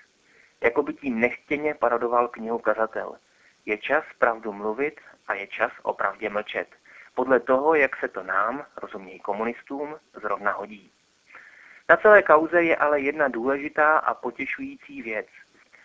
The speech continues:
K S Č M poprvé od roku devatenáct set osmdesát devět veřejně přiznala,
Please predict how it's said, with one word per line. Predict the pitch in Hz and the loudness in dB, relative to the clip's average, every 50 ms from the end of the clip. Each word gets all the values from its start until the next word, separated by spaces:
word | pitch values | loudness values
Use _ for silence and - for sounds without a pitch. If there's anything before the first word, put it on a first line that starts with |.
| - - - - - _ _ _ - | -20 -20 -20 -20 -20 _ _ _ 2
K | 123 123 - | 4 4 4
S | 156 156 - | 4 0 -2
Č | - 175 175 | -2 0 2
M | - 160 156 139 | 2 2 2 0
poprvé | 143 143 - 175 175 170 170 165 - | 0 0 0 0 2 2 4 4 2
od | 139 147 139 | 2 0 -2
roku | 139 147 - - | -2 -6 -6 -4
devatenáct | 127 123 117 135 131 - 135 131 127 135 131 | -2 0 2 2 2 2 4 4 4 4 2
set | - 123 - - | 0 -8 -10 -10
osmdesát | 120 - - 127 127 120 117 - - 123 120 117 - - | -10 -8 -6 -6 -4 -4 -4 -2 0 0 0 0 -2 -4
devět | 113 113 110 120 110 107 - | -6 -6 -4 -2 -4 -4 -4
veřejně | - 101 110 110 127 127 131 135 117 110 | -4 -4 -2 0 0 0 0 0 -2 -4
přiznala, | - - - 101 107 110 110 107 110 117 131 - | -6 -8 -14 -10 -4 0 2 4 6 6 4 4